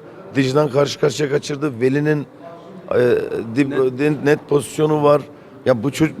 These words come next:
Speaker 1: bunu denediler yani artık. Yani bu artık daha başka bir şey.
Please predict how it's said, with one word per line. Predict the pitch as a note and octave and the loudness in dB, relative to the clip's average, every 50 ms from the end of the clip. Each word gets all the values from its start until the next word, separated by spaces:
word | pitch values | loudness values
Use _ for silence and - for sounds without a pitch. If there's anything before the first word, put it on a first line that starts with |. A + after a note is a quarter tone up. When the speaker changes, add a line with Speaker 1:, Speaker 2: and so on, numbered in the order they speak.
| A#2 A2+ | -2 0
Speaker 1:
bunu | D3 F3 F#3+ E3 B2 | 2 2 2 2 2
denediler | C#3 D#3 E3 E3 D#3 E3+ E3+ E3+ D3+ | 2 4 4 4 2 2 2 2 2
yani | A#2+ G2+ F#2+ F#2+ | 0 -2 -4 -6
artık. | G2 F#2+ - - - | -10 -10 -10 -6 -4
Yani | A2 G#2 G#2+ | -4 -4 -2
bu | A#2 C3+ C3+ - - | -4 -4 -4 -2 -2
artık | B2 A#2+ - - - - - - - - - - - - - - G#2+ | -2 -2 -4 -8 -8 -8 -18 -20 -20 -20 -20 -20 -20 -20 -6 2 4
daha | C3 C3+ C#3 C3+ | 6 6 6 6
başka | C#3 C3+ - - D3 C3+ | 4 2 2 -2 -2 -2
bir | C3 | -2
şey. | - - D3+ C#3 A#2 | 0 0 0 0 0